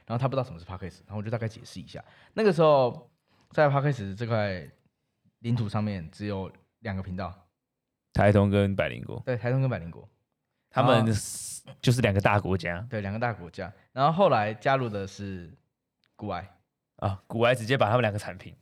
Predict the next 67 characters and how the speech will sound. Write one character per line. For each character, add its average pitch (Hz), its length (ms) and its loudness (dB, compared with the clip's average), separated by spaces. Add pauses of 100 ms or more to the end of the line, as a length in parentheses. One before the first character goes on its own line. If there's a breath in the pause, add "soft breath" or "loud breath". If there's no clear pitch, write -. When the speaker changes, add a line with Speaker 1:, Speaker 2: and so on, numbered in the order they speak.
(140)
Speaker 1:
呃， 120 120 -6
股-， 123 180 -6
股 127 140 -2
癌， 135 200 4
股 131 140 -4
癌 135 120 6
一 - 20 0
加 139 140 2
入 143 100 0
之 131 100 -4
后 123 80 0
就 123 140 -2
啪， 98 480 -4
然 98 80 -6
后 110 80 -2
就 110 60 -6
冲 107 180 -8
上 98 120 -6
来 85 120 -12
这 87 60 -20
样。 - 80 -20
Speaker 2:
成-， 131 200 -8
成 127 160 -6
为 123 80 -2
第 147 140 -4
三， 123 260 -2
最， 160 160 -12
最， 160 160 -8
最 160 160 -6
强 120 140 -10
的 110 80 -12
那 113 100 -12
个 104 80 -14
国 104 80 -14
家。 95 280 -18
Speaker 1:
对， 120 160 -6
没 127 60 0
有， 139 120 2
没 139 60 -2
有， 139 60 -2
最， 151 140 -4
最 139 200 -4
强 110 180 -2
三 107 160 -4
个。 92 120 -8
啊， 113 100 -4
现 190 180 0
在 180 140 4
应 170 100 0
该 160 80 0
还 123 140 -2
是 117 100 -8
他 123 60 -4
们 113 100 -4
三 107 140 -6
个 101 80 -6
最 107 100 -10
强， 90 220 -14
但 123 240 -2 (240 loud breath)
有 113 120 -6
的 113 80 -2
时 113 120 -4
候 135 120 4
会 135 140 4
有 104 120 0
一 107 100 4
些， 107 360 -6